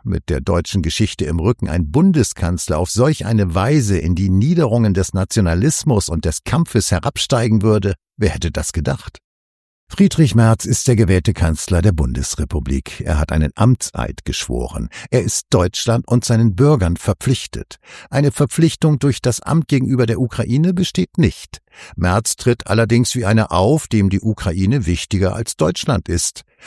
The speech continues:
Ein Kanzler, der gerade aus dem Sommerurlaub zurückkehrt und gleich am ersten Tag der regulären Regierungsgeschäfte den Schlachtruf der Ukraine verbreitet, muss sich die Frage gefallen lassen, wem dienen Sie, Herr Bundeskanzler?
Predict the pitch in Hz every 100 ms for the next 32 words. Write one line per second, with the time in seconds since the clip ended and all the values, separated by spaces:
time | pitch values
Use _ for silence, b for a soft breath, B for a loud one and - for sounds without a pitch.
0 | B - 139 139 - 185 - 170 143 139
1 | 117 156 175 71 139 135 117 98 156 165
2 | - 135 127 - - 113 160 - 123 107
3 | 113 117 143 180 151 - 160 156 135 117
4 | 135 156 - 104 127 151 117 131 131 110
5 | 98 90 160 160 143 - 113 - 110 -
6 | 98 87 - - 64 - 110 117 - 107
7 | 107 - 98 185 170 - 143 123 135 139
8 | 127 B B 101 104 - 127 - 147 -
9 | 90 95 113 120 120 95 87 101 98 -
10 | 147 147 B - 107 78 64 62 127 190
11 | 175 98 82 64 - 69 - 71 62 -
12 | - - - 69